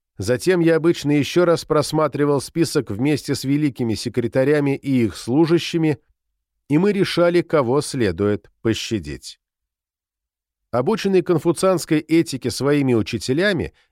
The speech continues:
этническими китайцами, Канси был усерден в трудах.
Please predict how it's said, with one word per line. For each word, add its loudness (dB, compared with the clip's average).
этническими -2
китайцами, -4
Канси 0
был 0
усерден 0
в -12
трудах. -6